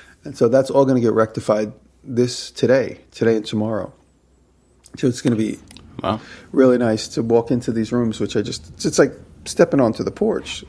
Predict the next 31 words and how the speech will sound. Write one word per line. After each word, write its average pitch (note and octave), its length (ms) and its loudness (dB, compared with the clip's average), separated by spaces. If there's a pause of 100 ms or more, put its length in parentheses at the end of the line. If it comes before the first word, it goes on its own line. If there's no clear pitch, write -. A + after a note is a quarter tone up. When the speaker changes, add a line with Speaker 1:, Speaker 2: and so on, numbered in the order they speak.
Speaker 1:
In C3 100 -4
my C3+ 140 6
office, D3 380 0
for G2+ 100 -6
instance, - 480 -12 (220)
this B2+ 220 -8
all, C3 260 -2
like, B2+ 180 0
if B2+ 100 -4
it's, - 340 -6
what, D#3 240 -6
how F3+ 100 -4
cold D#3 240 -4
is A2 100 -6
it F#2 80 -6
outside - 320 -10
right - 100 -10
now? - 100 -14
It's - 220 -14
thirty-seven C#3+ 540 0
degrees B2+ 380 -2
outside. D3+ 480 -4 (720)
It's D#3 180 -2
like C#3 180 4 (220)
forty C3 380 2
degrees A2 340 -2
in G#2 80 -8
this G#2 140 -10
room F#2 180 -6
right - 100 -12
now. - 200 -10